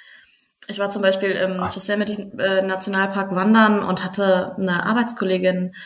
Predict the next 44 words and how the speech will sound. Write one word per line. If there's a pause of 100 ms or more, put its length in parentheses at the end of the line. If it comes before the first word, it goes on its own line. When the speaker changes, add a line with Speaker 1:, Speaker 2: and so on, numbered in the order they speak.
(340)
Speaker 1:
eine
Nachricht
geschickt
mit,
"Ach,
ich
laufe
hier
grad
und
esse
meinen
Apfel. (260)
Stell
dir
mal
vor,
wie
verrückt
das
wäre,
wenn
ich
jetzt
einen
Bär
sehe."
Und
drei
Sekunden
später (240)
hab
ich
nur
gesagt,
"Oh
mein
Gott." (500)
Hier
im
Gebüsch
ist
ein
Bär.